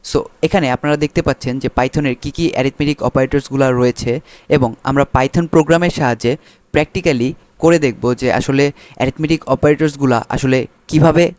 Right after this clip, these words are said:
কাজ করে। So চলুন দেরি না করে আমরা প্রোগ্রামে চলে যাই। So প্রথমে আমি পাইচার্মে গিয়ে এখান থেকে একটা পাইথন ফাইল ক্রিয়েট করে নিচ্ছি ডে সিক্স নামে। So পাইথন ফাইলটা ক্রিয়েট হয়ে গেলে এখান থেকে আমরা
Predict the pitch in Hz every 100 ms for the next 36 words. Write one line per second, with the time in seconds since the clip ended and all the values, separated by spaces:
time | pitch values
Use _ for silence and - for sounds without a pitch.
0 | _ 139 - - - - _ _ - 139
1 | 170 131 113 - 143 170 160 120 127 165
2 | 170 - 127 123 117 - - 143 143 151
3 | 151 143 - 131 - - - _ _ _
4 | _ - - - - 139 165 160 127 131
5 | - 123 131 156 156 160 127 123 127 -
6 | 139 139 143 143 139 - 127 127 135 131
7 | - 127 131 - 135 - 123 117 120 -
8 | 139 147 127 131 127 123 - 143 - 117
9 | 73 - - _ - _ _ _ _ _
10 | - - 117 110 - 127 127 143 143 139
11 | 151 - 147 175 160 143 123 120 139 -
12 | 139 160 160 165 170 165 139 135